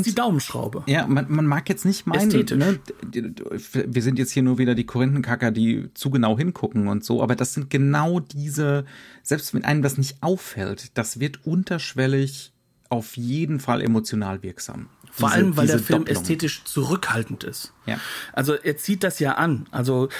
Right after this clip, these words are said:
Speaker 1: er hat seine Sequenzen, in denen er Genre ist, zum Beispiel diesen Shootouts, die
Speaker 2: Mhm.
Speaker 1: sind glasklar dem Italo-Western ausge-, herausgenommen,
Speaker 2: Ja.
Speaker 1: nicht aus,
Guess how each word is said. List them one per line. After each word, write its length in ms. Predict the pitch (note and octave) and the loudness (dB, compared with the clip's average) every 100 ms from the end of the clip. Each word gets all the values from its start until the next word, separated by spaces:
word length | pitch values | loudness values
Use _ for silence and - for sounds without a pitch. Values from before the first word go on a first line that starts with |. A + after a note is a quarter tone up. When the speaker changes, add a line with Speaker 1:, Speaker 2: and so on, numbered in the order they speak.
| - - | -10 -2
Speaker 1:
er 160 | C#3 | 0
hat 160 | F3+ F#3+ | 0 0
seine 220 | E3+ D#3 | 2 2
Sequenzen, 760 | C#3 C#3 - D3+ G#3 A3 A3 A3+ | 0 -2 0 0 0 0 0 0
in 140 | D3+ C#3+ | 0 2
denen 180 | D3 D3 | 2 4
er 140 | C3 | 2
Genre 400 | A#2+ C#3+ F#3+ G#3+ | 2 2 2 0
ist, 340 | A3+ A#3 - - - | 0 -4 -8 -16 -4
zum 140 | C#3 | -2
Beispiel 200 | C3 - | 0 0
diesen 140 | A2+ A2+ | -2 -2
Shootouts, 600 | - F#3+ - A3+ - - - - - | -2 -2 0 -2 -4 -12 -12 -4 2
die 60 | |
Speaker 2:
Mhm. 60 | C3+ | 4
Speaker 1:
sind 160 | D#3+ - | 4 2
glasklar 560 | D3 G#3 - - F3+ | 2 2 0 0 2
dem 100 | D#3 | 2
Italo-Western 720 | C#3 - C3+ D3 E3 - F#3 | 0 0 0 2 0 0 -2
ausge-, 460 | D#3+ F3+ - E3+ E3 | 0 -2 -2 -2 0
herausgenommen, 560 | D3+ F3 C#3+ F#3 G#3 G#3+ | 0 0 2 2 4 2
Speaker 2:
Ja. 60 | C#3+ C3+ | 2 4
Speaker 1:
nicht 260 | G#3+ - - | 2 0 -2
aus, 280 | E3+ - | -2 -2